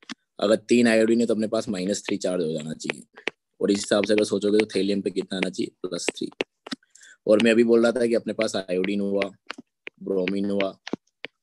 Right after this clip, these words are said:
iodine हुआ, तो इन सब के पास इनका electronegativity उतनी ज्यादा नहीं है कि ये अपने पास thallium, bismuth, lead, इन सबको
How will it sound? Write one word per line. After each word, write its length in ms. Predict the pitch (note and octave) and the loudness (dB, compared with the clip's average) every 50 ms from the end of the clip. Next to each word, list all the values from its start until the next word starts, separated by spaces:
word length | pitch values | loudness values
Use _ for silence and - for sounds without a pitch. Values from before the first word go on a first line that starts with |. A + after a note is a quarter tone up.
| _ _ - | _ _ -2
iodine 460 | F2+ F#2 F2+ F2+ F2+ F#2 G2 G2 F#2+ | 0 0 0 0 -2 -4 -4 -2 0
हुआ, 140 | F#2+ G#2 A#2 | -2 -2 -4
तो 160 | - - - - | -2 -4 -4 -2
इन 140 | - A#2 | 0 0
सब 240 | A#2+ - - A2 G#2 | 0 2 0 -2 -2
के 100 | _ - | _ -4
पास 300 | - A2 A2 A2+ - - _ | 0 0 0 -2 -2 -6 _
इनका 260 | G2+ G2 F#2+ - A2 | -12 -12 -6 -2 -2
electronegativity 680 | G2+ F#2+ F#2 - G2+ G2 G2 F#2+ F#2+ F#2+ G2+ F#2 - | -2 -2 -2 -4 -4 -4 -4 -4 -2 -4 -4 -2 -2
उतनी 280 | F#2+ F2 - _ G#2+ G2+ | -4 -4 -4 _ -2 0
ज्यादा 240 | F#2 F2+ F2 F2+ F#2+ | 2 2 2 2 2
नहीं 240 | G2 G2 F#2+ G2 G#2+ | 2 2 0 0 -2
है 60 | - | -4
कि 160 | D#3+ _ - | -4 _ -2
ये 80 | F#2 F#2 | -2 -2
अपने 220 | E2+ - - G2 | -2 -4 -10 -16
पास 240 | F#2 _ F#2 F#2+ - _ | -6 _ -4 -4 -4 _
thallium, 420 | G2+ F#2+ F#2 F2+ F#2 F#2 F#2 F#2+ F2+ | -4 -2 0 0 -2 -2 -2 -2 -4
bismuth, 600 | F2 E2+ - - _ F#2 F2+ F2 F2+ F2 - - | -4 -6 -8 -8 _ -4 -2 -2 -2 -4 -4 -2
lead, 280 | F2 F2 F2 F2+ E2+ - | 2 2 2 2 2 -2
इन 140 | - F2 F#2 | -14 -12 -6
सबको 380 | - - E2+ - _ - C3 | -2 -2 -2 -2 _ 4 4